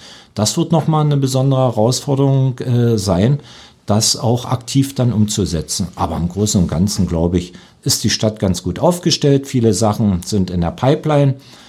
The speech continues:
Und, äh, ich muss auch sagen, die Wahrnehmung auch der Stadt gegenüber der Landeshauptstadt, zumindest der Landesregierung, hat sich in den letzten Jahren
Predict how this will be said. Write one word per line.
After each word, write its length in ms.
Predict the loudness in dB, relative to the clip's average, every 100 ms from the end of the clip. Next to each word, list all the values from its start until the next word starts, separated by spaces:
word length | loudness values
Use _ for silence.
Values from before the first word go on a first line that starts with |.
| -20 -20 -20 _
Und, 540 | 2 4 6 4 2
äh, 160 | 0 0
ich 160 | 2 0
muss 160 | -2
auch 140 | -2 -2
sagen, 340 | 0 2 4
die 140 | 2 2
Wahrnehmung 540 | 2 2 2 2 -2
auch 240 | -6 -6
der 160 | -4 -4
Stadt 340 | -2 -2 -2
gegenüber 480 | 2 2 2 0 0
der 140 | 2 0
Landeshauptstadt, 880 | 2 2 0 0 0 0 -4 -4
zumindest 400 | 0 2 2 0
der 80 | -2
Landesregierung, 760 | 0 0 0 -2 -2 0 0 -2
hat 140 | -6
sich 180 | -6 -4
in 80 | 0
den 140 | 0
letzten 300 | 0 -2 0
Jahren 320 | 0 0 -2